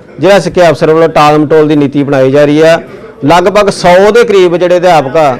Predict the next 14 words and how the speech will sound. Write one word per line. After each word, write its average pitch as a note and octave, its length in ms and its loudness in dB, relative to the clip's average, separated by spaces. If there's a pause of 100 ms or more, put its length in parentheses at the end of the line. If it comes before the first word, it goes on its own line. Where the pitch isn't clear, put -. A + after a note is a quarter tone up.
ਉਹਨਾਂ F3+ 180 0
ਦੀ G3+ 80 2
ਤਰੱਕੀਆਂ F3+ 420 0
ਹੋਣੀਆਂ, E3+ 460 2 (640)
ਪਰ G#3 400 2 (160)
ਤੁਸੀਂ F#3 200 0
ਅੰਦਾਜ਼ਾ F#3 340 2
ਲਾਓ G3+ 140 2
ਵੀ G#3+ 120 0
ਸੌ - 200 -2 (880)
ਸਕੂਲ A3+ 480 0
ਮੁਖੀ G#3+ 320 2
ਜਿਹੜੇ F3 300 2
ਆ, D#3+ 220 2